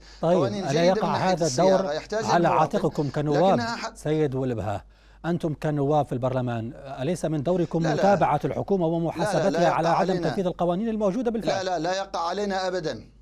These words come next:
Speaker 1: مم.
Speaker 2: لا، لا، لا يقع علينا، هذا يقع على التنفيذ. القانون جيد، هذه هي مرحلة البرلمان انتهت هنا. من ينفذ هذا القانون؟ ينفذ هذا القانون السلطة التنفيذية. السلطة التنفيذية ربما جاءت بهذا القانون في هذا الوقت بالذات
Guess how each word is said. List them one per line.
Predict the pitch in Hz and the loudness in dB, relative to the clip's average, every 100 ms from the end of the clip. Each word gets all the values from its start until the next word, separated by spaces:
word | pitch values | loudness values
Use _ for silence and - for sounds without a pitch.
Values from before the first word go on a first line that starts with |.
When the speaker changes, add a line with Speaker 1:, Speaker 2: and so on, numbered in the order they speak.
| - | -8
Speaker 1:
مم. | 127 107 - - - _ - - _ _ _ | -6 -6 -10 -20 -20 _ -20 -20 _ _ _
Speaker 2:
لا، | 151 214 | -8 -6
لا، | 190 | -6
لا | 151 185 | -4 -6
يقع | 196 190 | -6 -6
علينا، | 165 190 170 175 | -6 -6 -6 -4
هذا | 185 | -4
يقع | 185 220 | -4 -6
على | 202 165 165 | -6 -6 -8
التنفيذ. | 160 175 147 190 113 101 | -8 -8 -6 -8 -8 -12
القانون | - 202 220 214 | -8 -8 -6 -8
جيد، | 175 220 196 131 - - - | -6 -6 -6 -10 -12 -20 -10
هذه | 180 208 208 | -6 -4 -4
هي | 208 | -4
مرحلة | 180 - 240 240 | -6 -6 -8 -8
البرلمان | 190 170 185 190 220 208 | -8 -6 -6 -4 -6 -6
انتهت | 180 226 220 214 | -6 -6 -6 -6
هنا. | 180 170 127 - - | -6 -6 -10 -14 -10
من | 196 262 | -6 -4
ينفذ | 240 226 214 190 | -4 -4 -4 -6
هذا | 185 185 | -4 -4
القانون؟ | 170 170 175 196 269 285 - - - | -6 -6 -6 -6 -6 -10 -18 -20 -10
ينفذ | 180 226 196 | -8 -6 -6
هذا | 180 | -6
القانون | 170 190 220 | -6 -8 -8
السلطة | 233 - 269 - | -8 -8 -8 -8
التنفيذية. | 202 208 165 143 117 110 | -6 -6 -6 -6 -8 -8
السلطة | - 240 | -8 -8
التنفيذية | 233 247 240 240 220 | -8 -6 -6 -4 -4
ربما | 226 226 214 | -4 -4 -4
جاءت | 196 208 180 | -4 -6 -6
بهذا | 190 202 | -6 -4
القانون | 185 185 214 247 | -6 -6 -6 -6
في | 202 | -4
هذا | 202 208 | -4 -4
الوقت | 180 185 240 - | -6 -6 -8 -10
بالذات | 175 185 160 180 | -6 -4 -4 -6